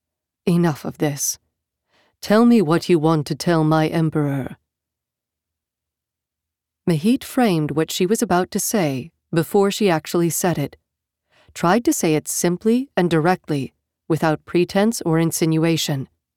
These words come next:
The facts. The politics would come after the facts,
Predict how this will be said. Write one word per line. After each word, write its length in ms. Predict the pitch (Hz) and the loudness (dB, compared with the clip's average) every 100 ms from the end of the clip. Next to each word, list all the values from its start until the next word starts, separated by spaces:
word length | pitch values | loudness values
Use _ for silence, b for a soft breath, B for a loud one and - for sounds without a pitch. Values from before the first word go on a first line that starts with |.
| _ _ _ _ _ _ | _ _ _ _ _ _
The 80 | 202 | -6
facts. 640 | - 214 156 120 - - - _ _ _ _ _ _ _ _ _ - | -2 0 0 -2 -10 -10 -12 _ _ _ _ _ _ _ _ _ -6
The 120 | 165 | -6
politics 680 | - 240 285 302 277 254 - | 0 2 2 0 -2 -4 -4
would 140 | 185 | -2
come 260 | 185 180 175 - | 0 0 0 -2
after 440 | 214 190 - 147 | -2 -2 -4 -4
the 120 | - | -4
facts, 560 | 151 - 131 147 - - | -4 -2 -4 -4 -10 -14